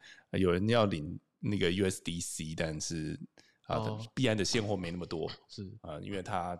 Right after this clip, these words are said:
Speaker 1: 主要他自己是B U S D，所以他需要等到银行开始营业，他才能把他的B U S D换成U S D C这样。
Speaker 2: 是。不过确实这几天看到，应该说这一天啦，看到很多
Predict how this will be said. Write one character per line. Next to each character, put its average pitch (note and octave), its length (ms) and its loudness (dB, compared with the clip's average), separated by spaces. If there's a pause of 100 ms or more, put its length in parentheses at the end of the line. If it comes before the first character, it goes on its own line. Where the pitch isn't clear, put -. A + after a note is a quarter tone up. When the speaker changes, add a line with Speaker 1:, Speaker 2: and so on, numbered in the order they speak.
Speaker 1:
主 E2 140 -6
要 D#2+ 140 -2
他 - 160 -4
自 F#2+ 180 -4
己 E2+ 60 -8
是 F2 180 -6 (220)
B F#2 140 -6
U F2 100 0
S E2 200 -6
D， D#2+ 180 -6
所 E2+ 140 -4
以 E2 120 -4 (240)
他 - 100 -2
需 G2+ 140 2
要 A2+ 60 6
等 E2 180 -4
到 F2+ 120 0 (100)
银 F#2 260 -4
行 D#2+ 340 -2 (300)
开 A2+ 180 0
始 G2 160 -4
营 E2 240 -10
业， G2+ 200 2
他 F#2+ 140 0
才 F#2+ 120 0
能 F#2+ 260 -2
把 D#2+ 220 2
他 G2 120 0
的 F#2+ 100 0
B F#2 120 -4
U F2+ 140 2
S - 120 -6
D F2 140 -4
换 F2+ 160 -2
成 D#2+ 180 -8
U D#2 160 -6
S - 140 -8
D C#2+ 160 -10
C - 260 -10
这 - 80 -8
样。 - 80 -8 (840)
Speaker 2:
是。 - 160 -18 (320)
不 E3 80 0
过 G3+ 80 6
确 G#3 200 6
实 C#3 200 2
这 E3 120 2
几 B2 160 2
天 A#2 540 4
看 A#2+ 180 0
到， G#2+ 360 4
应 B2+ 100 -2
该 C3+ 100 4
说 B2+ 160 4
这 A#2+ 200 2
一 A#2 160 -2
天 G2+ 240 2
啦， F2 160 -2
看 D3 160 0
到 D3+ 120 4
很 G#2 200 -2
多 A#2 520 4